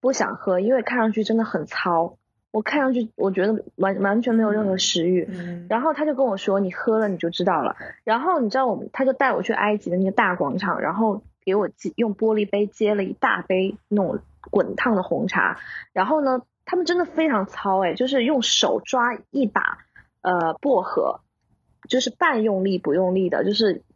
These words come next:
Speaker 1: 有些捏碎，有些没捏碎，然后直接满满的塞满一杯，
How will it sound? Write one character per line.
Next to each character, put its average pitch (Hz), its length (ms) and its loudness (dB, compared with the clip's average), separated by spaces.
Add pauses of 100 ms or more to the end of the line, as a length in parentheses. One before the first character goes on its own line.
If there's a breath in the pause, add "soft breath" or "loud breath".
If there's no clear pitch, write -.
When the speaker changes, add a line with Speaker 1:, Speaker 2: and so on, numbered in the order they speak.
(120)
Speaker 1:
有 254 240 0
些 240 180 0
捏 233 220 2
碎， 220 160 0
有 175 100 -2
些 196 160 0
没 175 200 2
捏 190 200 0
碎， 202 140 0
然 - 140 2
后 220 100 0
直 208 240 0
接 277 180 2
满 233 300 2
满 220 180 -2
的 - 80 -2
塞 233 340 0
满 214 300 0
一 208 140 0
杯， 202 360 -2